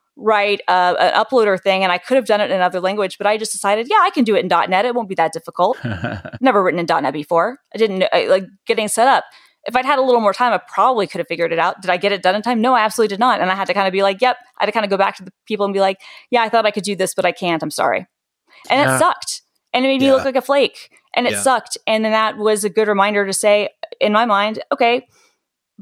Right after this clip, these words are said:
Speaker 1: be more realistic about your goals, about what
Speaker 2: Yeah.
Speaker 1: you promise." Like, the Coopers got a little bit of the best of me because many times,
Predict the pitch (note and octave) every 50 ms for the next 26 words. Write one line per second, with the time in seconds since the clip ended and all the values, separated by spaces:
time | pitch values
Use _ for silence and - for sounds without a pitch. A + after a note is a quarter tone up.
0 | - - B3+ C4+ C#4+ C#4+ A#3+ - - G3 A3+ A#3 A#3+ B3 A#3 A3+ A3+ G3+ F#3+ G3+
1 | G3 - - - F3 - - - - - - _ _ _ _ _ _ _ - -
2 | F#3 F3 - F#3 E3+ F3 - - E3+ E3 D3+ D3+ - C#3 - - - - - -
3 | - - _ _ _ - - E3 F#3 E3+ C3+ E3 F3+ C#3+ A#2 A2 F#2 - - -
4 | - - - - - - - - _ _ _ - - F#3 - - _ _ - -
5 | G#3+ G#3+ G#3+ - C#4+ C4+ B3 A#3+ A3 - - F#3 G#3 F#3+ F#3+ F#3 F#3 F3+ E3+ F3+
6 | F#3 F3+ F#3 F3+ E3 F#3+ F3+ F3 E3 E3+ F3+ F3 F3 - - E3+ F3 F3 E3+ E3+
7 | F#3+ F3+ F3 A3 C4 E4+ F4 C#4+ - G3+ F3 E3+ E3+ E3+ F3 F3+ F3 - -